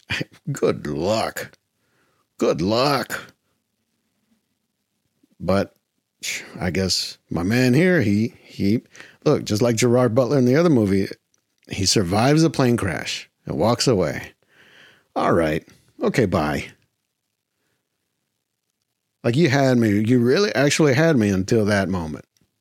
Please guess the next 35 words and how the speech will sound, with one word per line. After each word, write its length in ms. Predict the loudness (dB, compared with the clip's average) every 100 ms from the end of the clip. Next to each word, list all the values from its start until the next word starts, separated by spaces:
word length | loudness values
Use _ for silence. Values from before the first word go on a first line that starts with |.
| _ _ _ _ _ _ _ _ _ _ _
Because 240 | -4 0 0
I 100 | 0
just 200 | 0 0
felt 180 | 0
like 220 | 0 -2 -2
you're 340 | 0 2 2
playing 260 | 2 2 4
by 140 | 2
different 340 | 2 2 2 2
rules 300 | 2 2 2
than 140 | 0
I 200 | 0 0
thought 440 | -2 -2 -2 -4 -6
we 160 | -4 -4
were 140 | -4
playing 340 | -6 -8 -8 -10
by. 220 | -14 -16 _ _ _ _ _ _ _ _ _ _ _ _ _ _ _ _ _ _ -4
And 200 | 0 0
so, 480 | 2 2 2 0 -4
you 140 | -2 0
know, 280 | 2 0 -4
then 280 | -2 0 0
it's 140 | 0
just 220 | 0 2
a 40 | 2
matter 220 | 2 0
of 80 | 0
like, 220 | -2 0
all 100 | 0
right, 220 | 2 0 -2
if 140 | 0
we're 140 | 2 2
just 240 | 0 0
dismissing 680 | 0 0 2 2 2 2 2
rules 460 | 2 4 2 0